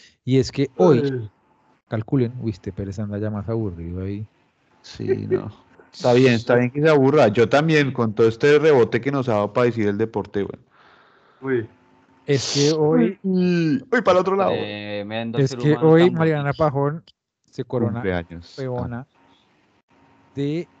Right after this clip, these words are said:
Speaker 1: el Mundial de Bicicross.
Speaker 3: ¿Hoy?
Speaker 4: Tremenda.
Speaker 2: Re-
Speaker 3: ¿Otra vez?
Speaker 2: parce.
Speaker 4: Tremendo, otra
Speaker 2: Parce,
Speaker 4: vez,
Speaker 2: pero yo no
Speaker 4: Marianix.
Speaker 2: La pregunta es: ¿Mariana Pajón alguna vez ha perdido?
Speaker 1: Sí, muchas.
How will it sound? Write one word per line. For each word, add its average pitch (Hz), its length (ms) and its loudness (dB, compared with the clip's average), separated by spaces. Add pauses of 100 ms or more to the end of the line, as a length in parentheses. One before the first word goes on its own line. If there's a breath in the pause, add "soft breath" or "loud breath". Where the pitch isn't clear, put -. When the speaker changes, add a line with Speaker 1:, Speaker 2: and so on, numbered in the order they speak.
(100)
Speaker 1:
el 131 260 -8 (760)
Mundial 117 580 -10
de 135 140 -6
Bicicross. - 1200 -16
Speaker 3:
¿Hoy? 107 360 2
Speaker 4:
Tremenda. 110 1700 -4
Speaker 2:
Re- 110 380 -4
Speaker 3:
¿Otra 117 280 4
vez? 135 140 4 (160)
Speaker 2:
parce. 110 240 -4
Speaker 4:
Tremendo, 107 720 -12
otra 143 400 -4
Speaker 2:
Parce, 143 260 -2
Speaker 4:
vez, 156 100 -6
Speaker 2:
pero 127 160 -2
yo 131 60 -2
no 156 120 -6
Speaker 4:
Marianix. 127 1300 -4 (640)
Speaker 2:
La 117 100 -10
pregunta 131 420 -2
es: 139 60 -2
¿Mariana 131 360 -4
Pajón 135 340 -8
alguna 151 480 -4
vez 156 160 -2
ha 160 80 -10
perdido? 156 440 -8 (340)
Speaker 1:
Sí, 95 300 -12
muchas. 101 640 -14